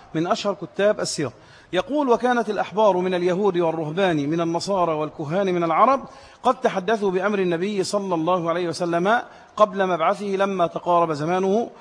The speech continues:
صلى الله عليه وسلم". أما الأحبار من اليهود والرهبان من النصارى فوجدوا ذلك في كتبهم، يبقى الأحبار والرهبان وجدوا اسم النبي صلى الله عليه وسلم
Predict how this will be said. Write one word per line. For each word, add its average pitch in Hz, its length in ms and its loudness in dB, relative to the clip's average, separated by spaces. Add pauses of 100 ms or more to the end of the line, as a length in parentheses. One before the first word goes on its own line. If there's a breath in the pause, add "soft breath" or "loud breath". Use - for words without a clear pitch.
(140 loud breath)
صلى 214 160 2
الله 190 120 0
عليه 165 100 -2
وسلم". 131 120 -2 (180)
أما 262 180 2
الأحبار 214 440 0
من 180 180 0
اليهود 170 380 -2 (440 loud breath)
والرهبان 208 500 2
من 202 220 0
النصارى 233 580 4 (240 loud breath)
فوجدوا 208 520 2
ذلك 196 380 2
في 202 140 -6
كتبهم، 240 420 -2 (480)
يبقى 160 420 -2
الأحبار 160 560 2 (380 loud breath)
والرهبان 165 640 4 (380 loud breath)
وجدوا 233 640 4
اسم 214 220 -4
النبي 196 140 -2
صلى 202 100 -4
الله 180 100 -2
عليه 165 100 0
وسلم 127 120 -16